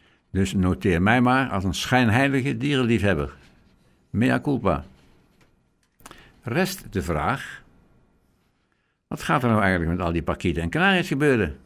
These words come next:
Als die niet, niet meer in een huiskamerkooi mogen trippelen,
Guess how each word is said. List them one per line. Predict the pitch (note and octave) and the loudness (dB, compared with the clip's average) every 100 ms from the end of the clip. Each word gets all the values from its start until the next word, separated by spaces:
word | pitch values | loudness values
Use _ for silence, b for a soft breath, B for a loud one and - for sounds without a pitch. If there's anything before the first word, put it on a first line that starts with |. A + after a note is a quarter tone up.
| _ _ _ _ _ _ _ _ _ _ - b b b b b | _ _ _ _ _ _ _ _ _ _ -20 b b b b b
Als | G2+ F#2+ F#2+ | -2 -2 0
die | B2+ | 0
niet, | A2 A#2+ B2+ | 2 2 4
niet | A2+ D3+ D3+ | 2 2 2
meer | B2+ G2 - - | 2 2 -2 -4
in | G#2 | 0
een | F#2 | 2
huiskamerkooi | F#2+ C#3 - C3+ A#2 G#2 E2+ - - B2 G#2 F#2+ | 2 0 -2 0 2 2 -2 -8 -2 2 2 2
mogen | F#2 E2 D#2 | 0 0 -4
trippelen, | - C#3 G#2+ F2 C3+ A#2+ | -4 -4 0 -2 -2 -6